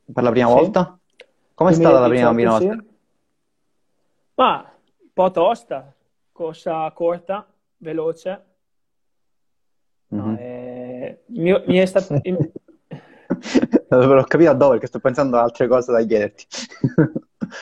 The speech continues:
Speaker 1: Ok.
Speaker 2: No, mi è stato detto di andare in fuga.
Speaker 1: Ok.
Speaker 2: Io e,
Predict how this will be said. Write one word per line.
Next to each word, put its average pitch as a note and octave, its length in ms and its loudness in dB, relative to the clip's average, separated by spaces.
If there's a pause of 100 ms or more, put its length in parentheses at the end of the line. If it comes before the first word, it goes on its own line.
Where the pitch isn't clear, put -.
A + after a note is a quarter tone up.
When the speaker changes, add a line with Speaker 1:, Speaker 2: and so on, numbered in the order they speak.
(160)
Speaker 1:
Ok. A2 360 -2 (1120)
Speaker 2:
No, C#3+ 140 -8
mi D3 100 -2
è E3 60 4
stato F#3 280 0
detto F#3 260 2
di F3 100 -2
andare D#3+ 280 0
in D3+ 80 -8
fuga. D#3+ 420 -8 (840)
Speaker 1:
Ok. - 220 -10
Speaker 2:
Io D#3 400 -2
e, C#3 920 -4